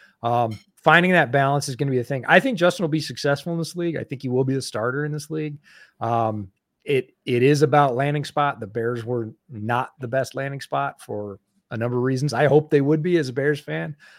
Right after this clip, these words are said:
I wanted Justin to succeed desperately. Uh,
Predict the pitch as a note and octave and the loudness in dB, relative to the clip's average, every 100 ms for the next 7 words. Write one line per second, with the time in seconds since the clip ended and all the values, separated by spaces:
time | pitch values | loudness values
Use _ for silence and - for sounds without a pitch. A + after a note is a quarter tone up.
0 | _ A#2 B2+ C3+ C#3+ B2+ A2+ C3 - C#3 | _ -2 0 2 2 -2 0 -2 0 -8
1 | - A2+ C3+ A#2 - D3 C#3+ A2 B2 B2 | -8 -8 -6 -6 -4 -2 -2 -2 -2 -2
2 | - E3 E3+ E3+ E3 _ _ - _ - | 0 -2 0 -4 -6 _ _ -20 _ -2
3 | A#2 A2+ | 0 0